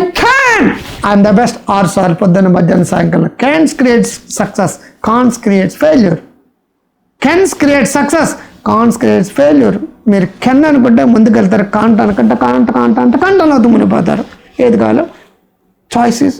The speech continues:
yours. Choice is yours. మీరందరూ పాజిటివ్ థింకింగ్ తోటి పైకి వెళ్ళాలని కోరుకుంటున్నాను. సమస్యలు అందరికీ కామన్ అండి.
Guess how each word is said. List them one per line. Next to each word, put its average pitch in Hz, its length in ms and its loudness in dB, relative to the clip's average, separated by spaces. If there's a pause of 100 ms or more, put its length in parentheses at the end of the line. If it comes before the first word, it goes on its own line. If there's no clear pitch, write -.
yours. 330 280 0 (1040)
Choice 214 340 -2
is 233 140 -2
yours. 294 280 0 (680)
మీరందరూ 302 580 2
పాజిటివ్ 269 420 2
థింకింగ్ 254 340 4
తోటి 247 140 2
పైకి 233 280 0
వెళ్ళాలని 233 340 2
కోరుకుంటున్నాను. 220 600 2 (800)
సమస్యలు 240 420 0
అందరికీ 254 540 4
కామన్ 247 340 2
అండి. 240 280 2